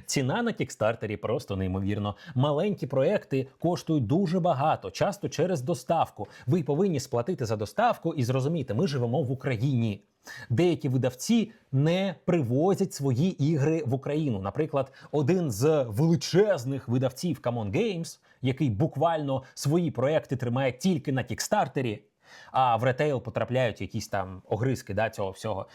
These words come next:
він не співпрацює з доставщиками, які якось все це привозять в Україну. Вам доведеться це робити через країну-прокладку. Тобто ви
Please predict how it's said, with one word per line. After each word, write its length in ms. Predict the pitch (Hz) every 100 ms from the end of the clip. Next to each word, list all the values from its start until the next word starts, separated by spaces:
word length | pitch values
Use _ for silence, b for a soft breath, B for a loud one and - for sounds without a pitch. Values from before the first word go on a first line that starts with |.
| B B B B
він 680 | 117 147 240 262 269 262 233
не 200 | 208 240
співпрацює 800 | 247 233 202 202 - 123 214 214
з 240 | 127 135
доставщиками, 720 | 113 113 - 120 - - 147
які 580 | 107 95 110 135 170 185 _ _
якось 560 | 110 113 165 160 - - _
все 180 | - 95
це 160 | -
привозять 420 | 117 95 104 101
в 20 | 107
Україну. 280 | - 104 - 127
Вам 260 | 143 226
доведеться 560 | 170 123 113 143 - 135
це 320 | - 110 117
робити 380 | 95 123 226 156
через 340 | - 131 135
країну-прокладку. 1120 | - 110 95 175 185 131 113 123 123 101 - -
Тобто 260 | 104 -
ви 260 | 104 151 135